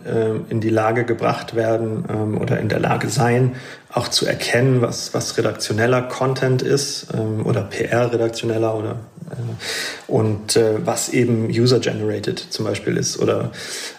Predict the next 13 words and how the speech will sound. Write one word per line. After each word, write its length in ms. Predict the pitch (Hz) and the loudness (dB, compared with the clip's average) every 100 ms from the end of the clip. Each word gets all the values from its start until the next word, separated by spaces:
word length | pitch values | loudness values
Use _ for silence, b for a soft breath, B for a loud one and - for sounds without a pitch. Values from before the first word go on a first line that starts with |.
| - | -2
ähm, 240 | - 123 | 0 0
welche 220 | - - | 0 0
Information 720 | - 123 113 110 - - 120 117 | 0 0 2 0 0 2 4 4
da 100 | 110 | 2
von 180 | - | 0
meinem 220 | 113 110 107 | 0 0 -2
Kollegen 380 | - 107 113 | 0 2 2
kommt. 340 | 104 - 117 123 B B B B - | 0 -2 -2 -4 B B B B -2
Ich 140 | 123 | 0
glaube 300 | - 117 131 | 2 4 2
auch, 120 | 113 | 0
dass 280 | - 117 - | -4 -4 -2
das 560 | - - - - - | -2 -2 -4 -6 -8